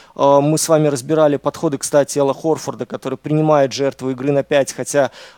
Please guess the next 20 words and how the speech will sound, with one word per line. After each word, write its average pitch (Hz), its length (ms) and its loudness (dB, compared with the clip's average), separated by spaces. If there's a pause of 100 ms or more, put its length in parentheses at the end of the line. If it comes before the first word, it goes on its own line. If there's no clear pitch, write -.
э, 131 260 -2
несколько 143 440 0
раз 131 200 -2
возвращался 131 520 -6
к - 100 -12
идее, 135 200 -4
что - 180 -10
на 131 80 -2
четвёрке 139 460 -4
у 131 40 -4
него 127 180 -4
самый 127 300 -4
продуктивный 123 760 -8
вообще 127 480 -8
отрезок 123 380 -6
был 127 180 -8
жизни, 127 380 -6
и 127 40 -4
он 131 140 -2
там 127 240 -6